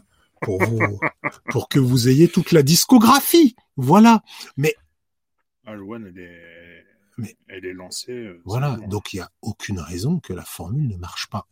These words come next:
Speaker 1: outre-Atlantique. Mais toi, déjà, cette première formule, euh, française, est-ce qu'elle t'avait touché, euh, est-ce qu'elle t'a touché, cette première formule française ?
Speaker 2: Bah, en fait, moi, je l'avais, c'est vrai que, alors, pour, euh, pour, pour préciser un petit peu,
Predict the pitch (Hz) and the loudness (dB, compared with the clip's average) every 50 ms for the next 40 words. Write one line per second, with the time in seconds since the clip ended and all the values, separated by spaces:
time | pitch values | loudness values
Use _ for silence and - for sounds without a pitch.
0 | _ - 127 - - - - 90 - - - 147 151 - - - - _ - - | _ -14 -12 -12 -10 -12 -12 -12 -10 -8 -8 -6 -6 -8 -10 -14 -16 _ -20 -20
1 | _ - - _ _ - 117 113 - - 156 151 135 113 107 104 117 113 107 - | _ -20 -20 _ _ -2 -2 -2 0 0 0 0 0 0 -2 -2 -4 -4 -4 -6
2 | - - 135 - - - - 147 147 143 - - - - 107 107 113 120 120 107 | -6 -6 -6 -6 -4 -2 0 2 2 0 0 -4 -6 -4 -4 -2 0 0 -2 -2
3 | 92 87 82 85 - - - 92 - - 101 92 85 85 - - 113 101 - - | -4 -6 -10 -14 -16 -16 -14 -12 -10 -10 -10 -10 -10 -10 -10 -8 -8 -8 -8 -8
4 | - 95 87 92 92 - _ - - - - - - 101 92 90 82 - 104 107 | -10 -8 -8 -8 -10 -12 _ -14 -10 -8 -8 -6 -6 -8 -10 -12 -14 -18 -20 -20
5 | 101 101 101 _ _ _ _ _ _ 98 - - - 139 - - 113 - - - | -20 -20 -20 _ _ _ _ _ _ -12 -8 -6 -6 -6 -4 -6 -8 -10 -10 -16
6 | - - - - - - - - - - - 98 95 90 - - - 92 - 104 | -16 -16 -14 -14 -14 -14 -14 -16 -20 -20 -20 -20 -20 -20 -20 -20 -20 -18 -16 -16
7 | 101 101 - - - 95 - - 101 95 - - _ _ _ _ _ _ _ _ | -18 -18 -18 -20 -20 -20 -20 -20 -18 -20 -20 -20 _ _ _ _ _ _ _ _
8 | _ _ 120 - _ _ _ _ _ 127 104 104 107 - - 131 123 - - 196 | _ _ -20 -20 _ _ _ _ _ -20 -14 -14 -14 -14 -14 -16 -16 -14 -14 -14
9 | - - - - 127 120 139 151 - - 120 110 104 104 104 101 - - - 110 | -14 -14 -16 -14 -12 -12 -12 -12 -10 -10 -10 -10 -10 -12 -12 -10 -10 -12 -12 -14
10 | 131 147 - - - 113 101 101 104 104 101 101 98 98 92 - _ _ _ _ | -16 -18 -14 -12 -10 -10 -8 -8 -8 -8 -8 -8 -8 -10 -10 -14 _ _ _ _
11 | _ _ _ _ _ - 104 101 92 101 - _ _ _ _ _ _ _ _ _ | _ _ _ _ _ -14 -14 -14 -14 -14 -18 _ _ _ _ _ _ _ _ _
12 | - - 135 123 113 117 110 110 107 104 101 107 _ - 110 104 101 _ _ _ | -20 -18 -16 -14 -12 -10 -10 -10 -12 -12 -16 _ _ -18 -18 -18 -18 _ _ _
13 | - - 113 104 107 110 - - 135 120 - - 123 131 143 139 120 - - 120 | -20 -18 -16 -16 -16 -16 -14 -12 -12 -10 -10 -10 -12 -12 -14 -14 -14 -14 -16 -14
14 | - 151 170 | -12 -12 -12